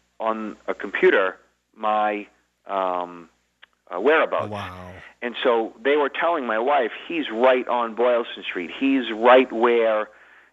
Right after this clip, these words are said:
Speaker 1: um, you are, except, you know, another, you know, several hundred yards, uh,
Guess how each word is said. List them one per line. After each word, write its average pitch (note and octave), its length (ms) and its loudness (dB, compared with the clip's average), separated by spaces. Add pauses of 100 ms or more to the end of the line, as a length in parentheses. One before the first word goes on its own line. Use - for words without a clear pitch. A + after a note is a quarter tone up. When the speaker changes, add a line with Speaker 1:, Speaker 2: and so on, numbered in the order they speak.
(100)
Speaker 1:
um, F#2+ 600 -4
you C#3 240 0
are, F2+ 400 2
except, - 480 0
you B2 60 -6
know, A2 100 0
another, A#2 500 0 (160)
you A#2 100 -14
know, G2+ 200 -2 (180)
several A#2 240 0
hundred G#2+ 280 -4
yards, G#2 380 0 (360)
uh, F2+ 360 -2